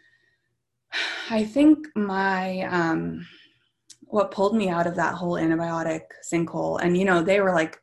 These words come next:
"Okay, well, this means you have chronic Lyme. If you're not better after six months, you have chronic Lyme. We don't know if you'll ever get better, but, like, we'll, we'll probably hook you up to an I V and have, like, a liquid antibiotic, like, pro-," I forget what it's called, but a PICC line or something.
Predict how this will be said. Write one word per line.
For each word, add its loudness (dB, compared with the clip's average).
"Okay, -2
well, -4
this -6
means 2
you -6
have -10
chronic -8
Lyme. -6
If -8
you're 0
not 0
better -2
after -10
six -14
months, -4
you -4
have -8
chronic -10
Lyme. -6
We 0
don't 4
know 4
if -6
you'll -2
ever -4
get -6
better, 0
but, 0
like, -2
we'll, -2
we'll -4
probably -4
hook -6
you -4
up -8
to -8
an -4
I -4
V -6
and -4
have, -6
like, -4
a -8
liquid 0
antibiotic, -2
like, -6
pro-," -8
I -8
forget -2
what 0
it's -6
called, -6
but -4
a -6
PICC -8
line -6
or -8
something. -8